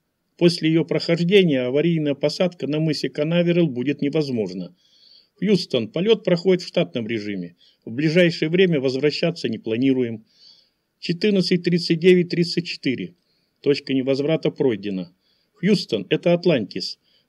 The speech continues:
Высота полёта шестьдесят четыре мили. Расстояние от стартовой площадки двести двадцать миль.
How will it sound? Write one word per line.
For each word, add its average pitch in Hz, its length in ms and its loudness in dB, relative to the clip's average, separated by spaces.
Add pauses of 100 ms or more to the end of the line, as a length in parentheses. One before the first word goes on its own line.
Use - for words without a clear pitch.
Высота 170 480 2
полёта 190 460 2
шестьдесят 170 340 -2
четыре 165 320 -2
мили. 113 400 0 (380)
Расстояние 160 640 2
от 151 60 -4
стартовой 156 440 -2
площадки 165 540 0
двести 143 340 -2
двадцать 139 500 -2
миль. 104 280 -6